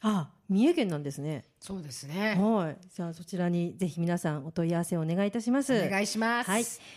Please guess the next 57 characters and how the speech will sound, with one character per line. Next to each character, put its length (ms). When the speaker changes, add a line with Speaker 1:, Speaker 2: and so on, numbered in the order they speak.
Speaker 1:
私 280
の 440
今 140
日 40
の 140
で 120
は 140
松 280
戸 120
の 100
お 20
話。 480
Speaker 2:
は 100
い、 160
お 60
願 160
い 40
し 100
ま 140
す。 100
Speaker 1:
は 60
い。 20
Speaker 2:
楽 80
し 140
み 40
に 80
し 40
て 80
ま 100
し 80
た。 120
Speaker 1:
は 120
い。 80
ア 80
ッ 40
コ 120
さ 140
ん。 100
Speaker 2:
は 100
い。 100
Speaker 1:
松 320
戸 120
白 300
宇 100
宙 240
か 120
ぼ 120
ち 100
ゃ 20
っ 40
て 300
ご 100
存 160
知 80
で 80
す 80
か？ 200